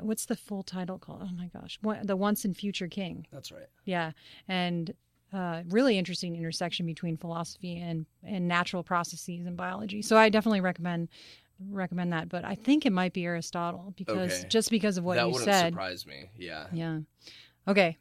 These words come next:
Speaker 1: But I speak too much. Uh, we're out of time here. Do you have any last words for the audience, Dylan?
Speaker 2: I don't think so.
Speaker 1: Just, uh, take
Speaker 2: Already
Speaker 1: some
Speaker 2: had my parting shot, you know,
Speaker 1: Yeah.
Speaker 2: ma-, made my plug for the major and <laughs>
Speaker 1: Take some philosophy classes and, uh,
Speaker 2: Yeah.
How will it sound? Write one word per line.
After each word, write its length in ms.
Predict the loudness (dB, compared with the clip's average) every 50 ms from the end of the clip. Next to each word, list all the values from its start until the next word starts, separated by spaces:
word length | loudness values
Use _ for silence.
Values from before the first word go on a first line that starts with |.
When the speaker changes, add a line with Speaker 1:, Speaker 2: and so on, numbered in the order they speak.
| _ _ 0
Speaker 1:
But 180 | 2 2 4 4
I 160 | 4 4 4 4
speak 320 | 4 6 8 6 8 8
too 120 | 8 8
much. 400 | 10 10 10 8 6 4 0 -2
Uh, 320 | 0 0 2 2 2 2 0
we're 160 | 2 4 6
out 140 | 8 8 8
of 60 | 6
time 300 | 6 4 4 4 6 6
here. 280 | 4 4 6 6 4 4
Do 120 | 4 2
you 60 | 0 2
have 40 |
any 180 | 2 2 2 2
last 360 | 4 4 4 2 2 0 -4
words 220 | -4 -4 -4 -4 -2
for 100 | 0 0
the 60 | 2
audience, 460 | 2 2 2 0 -2 -4 -6 -6 -6
Dylan? 360 | -6 -4 -4 -2 -2 -4 -6 -8 _ _ _ _ -12
Speaker 2:
I 120 | -10 -8 -8
don't 120 | -8 -8
think 180 | -8 -8 -8 -6
so. 240 | -6 -6 -6 -6 -8 -12 _ _ _ _ _ _
Speaker 1:
Just, 260 | -12 -10 -10 -8 -6 -6
uh, 120 | -4 -4
take 100 | -2 2
Speaker 2:
Already 160 | 4 4 4 4
Speaker 1:
some 120 | 4 2
Speaker 2:
had 60 | 2
my 120 | 0 -2 -6
parting 340 | -4 -4 -4 -4 -4 -6
shot, 340 | -8 -4 -2 -2 -2 -2 -4 _
you 80 | -6 -4
know, 100 | 0 0
Speaker 1:
Yeah. 280 | 2 2 2 2 2 2
Speaker 2:
ma-, 100 | 2 2
made 140 | 2 4 4
my 140 | 4 2 2
plug 320 | 4 4 4 4 2 2
for 100 | -2 -2
the 60 | 0
major 420 | 2 2 2 2 2 0 0 0 0
and 260 | -2 -4 -6 -6 -6 -6 -6
<laughs> 80 | -2 4
Speaker 1:
Take 200 | 6 8 8 10
some 180 | 10 10 10 12
philosophy 560 | 12 10 12 10 10 8 6 2 2 2 2
classes 680 | 4 4 6 6 4 4 2 0 0 0 0 0 -2 -2
and, 240 | 0 0 0 0
uh, 40 | 0
Speaker 2:
Yeah. 340 | 0 0 0 0 0 -4 -8